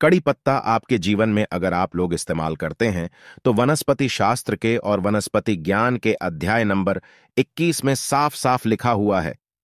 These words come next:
जो भी कड़ी पत्ते का इस्तेमाल करता है, उसके जीवन में अगर शत्रु है, और शत्रु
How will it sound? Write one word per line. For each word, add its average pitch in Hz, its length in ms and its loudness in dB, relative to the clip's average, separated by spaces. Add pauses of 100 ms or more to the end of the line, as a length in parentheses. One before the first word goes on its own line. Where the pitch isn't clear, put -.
जो 117 240 4
भी 139 140 4
कड़ी 120 300 0
पत्ते 104 360 -2
का 110 120 0
इस्तेमाल 98 500 0
करता 87 360 -2
है, 69 180 -8 (380)
उसके 120 280 2
जीवन 117 300 2
में 127 140 0
अगर 95 240 -2
शत्रु 139 500 0
है, 82 280 -2 (520)
और 101 140 2
शत्रु 123 520 0